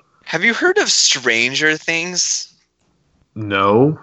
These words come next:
Speaker 2: that sounds strange. Enlighten me.
Speaker 1: That's that show. I don't know if you knew that. That's
Speaker 2: Yeah.
Speaker 1: coming back. Actually, that comes back on, like, the day that I'm back. Let's get it.
Speaker 2: Oh, July?
Speaker 1: Yeah. I think it comes out July
Speaker 2: Dope.
Speaker 1: fourth.
Speaker 2: Dope.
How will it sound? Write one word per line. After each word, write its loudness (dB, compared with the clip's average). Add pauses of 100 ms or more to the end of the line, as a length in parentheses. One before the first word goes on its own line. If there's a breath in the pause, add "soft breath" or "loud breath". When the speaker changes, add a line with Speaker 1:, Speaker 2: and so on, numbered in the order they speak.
(140)
Speaker 2:
that 0
sounds 2
strange. -2
Enlighten 0
me. -4
Speaker 1:
That's -18
that -20 (180)
show. -12
I -10
don't -20
know -16
if -16
you -16
knew -14
that. -10 (1160)
That's -2
Speaker 2:
Yeah. -6
Speaker 1:
coming -6
back. 0
Actually, -2
that -4
comes -10
back -2 (160)
on, -4
like, -8
the -10
day -2
that -4
I'm -6 (280)
back. 0 (760 loud breath)
Let's -6
get -2
it. -2 (180)
Speaker 2:
Oh, 0
July? 2 (520)
Speaker 1:
Yeah. -2 (380)
I -20
think -6
it -14
comes -8
out -2
July 0
Speaker 2:
Dope. 0
Speaker 1:
fourth. -14 (1000)
Speaker 2:
Dope. -4